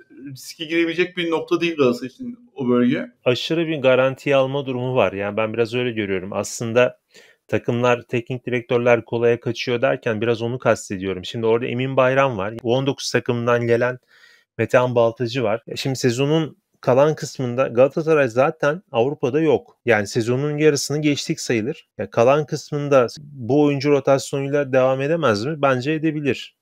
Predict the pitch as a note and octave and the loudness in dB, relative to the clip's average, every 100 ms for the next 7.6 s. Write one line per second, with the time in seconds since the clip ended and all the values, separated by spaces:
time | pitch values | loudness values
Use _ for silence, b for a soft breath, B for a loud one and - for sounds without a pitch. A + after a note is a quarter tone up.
0 | B2 A2 B2 B2+ E3 F3 D3+ C3+ - B2 | -4 0 0 2 2 2 -2 -4 -4 0
1 | A2+ G#2+ - A2+ - B2+ B2+ B2+ C#3+ C#3 | 0 0 -10 -10 -2 0 0 0 2 4
2 | B2+ A#2 A2+ A#2+ A#2+ - B2 A#2+ B2+ E3 | 4 2 -2 -2 -4 -4 -6 -6 -4 -2
3 | E3 - A2 C#3 F#3+ - - C#3+ B2+ - | -2 0 0 0 -2 -4 0 -2 0 -4
4 | B2+ C#3+ C#3 B2+ A#2+ A#2+ G2+ F2+ B2 A#2+ | -2 0 0 0 -2 -2 -2 0 0 2
5 | A#2+ - A#2 A2 A2+ A2 A2+ A2+ A2+ A#2 | 0 0 0 0 -2 -4 -2 2 2 0
6 | - A2+ G#2 A2+ A2+ A2 A2+ A2+ A2 A2 | -6 -4 -2 -2 -2 -2 0 2 2 0
7 | A2 G#2+ A2 A2+ A2 | -4 -4 0 2 2